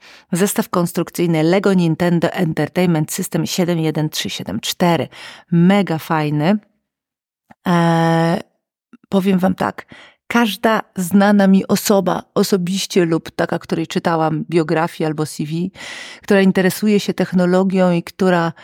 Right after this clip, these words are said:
w technologii coś osiągnęła, zawsze rozpoczynała swoją przygodę albo z Lego, albo z grami wideo, albo z jednym i z drugim. Mm, i to jest świetny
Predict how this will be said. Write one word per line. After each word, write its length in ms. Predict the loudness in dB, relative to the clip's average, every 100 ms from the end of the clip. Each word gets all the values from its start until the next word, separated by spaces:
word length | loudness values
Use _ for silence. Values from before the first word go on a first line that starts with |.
| -20 -8
w 120 | -2
technologii 460 | 2 4 4 2
coś 180 | 0 -2
osiągnęła, 720 | -4 0 0 2 2 2 -2 -6
zawsze 540 | -10 -2 0 0 -4 -4
rozpoczynała 680 | -4 -6 -6 -6 -4 -2 -4
swoją 240 | -4 -6
przygodę 360 | -6 -6 -6 -6
albo 260 | -2 0 0
z 80 | 0
Lego, 380 | 0 2 -2 -2 -12 -20 -8
albo 300 | -4 -2 -2
z 60 | -2
grami 320 | 0 0 0
wideo, 420 | -2 0 0 0
albo 240 | -2 -2
z 60 | -2
jednym 300 | -2 -2 -4
i 40 |
z 60 | -4
drugim. 360 | -2 -2 -4 -14 _ _ -20 -20 -20 _ _ _ _ -4
Mm, 440 | 0 0 0 -2 -4 -6
i 80 |
to 160 | 0 2
jest 220 | 2 0 -8
świetny 840 | -8 -2 0 0 2 2 4 2